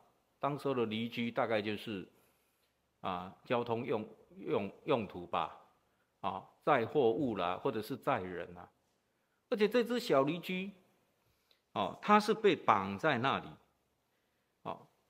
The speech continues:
它顶多只是主人用它，用在世俗的事上。可是当有一天主要用它的时候啊，它的意义就非凡了，因为它是要用来被主骑上，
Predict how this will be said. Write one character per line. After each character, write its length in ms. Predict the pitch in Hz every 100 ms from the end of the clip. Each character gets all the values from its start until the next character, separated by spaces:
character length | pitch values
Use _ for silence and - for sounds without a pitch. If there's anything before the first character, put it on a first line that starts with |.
| _
它 100 | -
顶 300 | - 156 143
多 160 | 196 190
只 120 | 139
是 140 | 190
主 220 | - 123
人 160 | 110 113
用 240 | 165 120
它， 280 | 113 131 120 127 _ _ _ _
用 240 | 208 170
在 200 | 139 165
世 320 | 120 - 196 120
俗 200 | - 85
的 140 | 95
事 220 | - 120
上。 200 | 90 104 - _ _ _ _ _ _ _ _ -
可 60 |
是 180 | 196 254
当 260 | - 240 240
有 200 | 156 147
一 80 | 196
天 240 | 196 196
主 280 | - 131 139
要 220 | 190 151
用 240 | 190 151
它 140 | 131 151
的 100 | 131
时 180 | - 113
候 220 | 139 101
啊， 80 | 87 - _ _ _ _ _ _ _ _ _ _ _ _ _ _ _ _ _ _ _ _ _
它 80 | 226
的 100 | 220
意 320 | 220 220 190
义 60 | 170
就 160 | 165
非 220 | 120 131
凡 180 | 120 85 90
了， 100 | - _ _ _ _ _ _ _ _ _ _ _ _
因 160 | 240
为 100 | 240
它 240 | 233 214 208
是 200 | 208 202
要 200 | 196 151
用 280 | 208 226 151
来 200 | 131 123
被 320 | - 240 180
主 200 | 120 107 95
骑 360 | - - 113 143
上， 240 | - 175